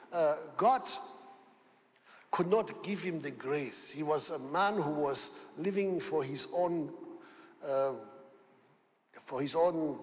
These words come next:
dimensions of, uh, of, of, of, uh, the aims that he had. But when Saul met with Christ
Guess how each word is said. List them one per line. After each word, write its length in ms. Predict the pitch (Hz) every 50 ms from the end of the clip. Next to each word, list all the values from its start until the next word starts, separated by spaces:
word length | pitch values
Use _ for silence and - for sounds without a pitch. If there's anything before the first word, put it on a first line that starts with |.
| - - -
dimensions 920 | - 147 139 139 151 175 185 196 196 170 - 165 156 151 147 139 - - -
of, 320 | 151 139 139 127 - - 143
uh, 160 | 135 131 123 117 120 - - - - - - - - -
of, 280 | - 135 135 - - -
of, 280 | - 135 123 - - -
of, 340 | 139 131 - - - - - - - - - - - - - - -
uh, 200 | 123 123 123 120
the 180 | 117 143 147 - 170
aims 360 | 190 196 190 180 175 151 - -
that 160 | 139 127 127
he 80 | 131
had. 400 | 123 - 175 151 120 104 - - - - - - - - - - - - - - - - - - - _ _ _ _ _ _ _
But 120 | - 175 180
when 400 | 202 240 285 285 254 208 165 - - - -
Saul 680 | - - - - 202 214 240 233 220 190 160 139 127 135
met 220 | 156 202 202 - -
with 260 | 143 156 135 - - -
Christ 720 | - - 190 170 123 101 - - - - - - - -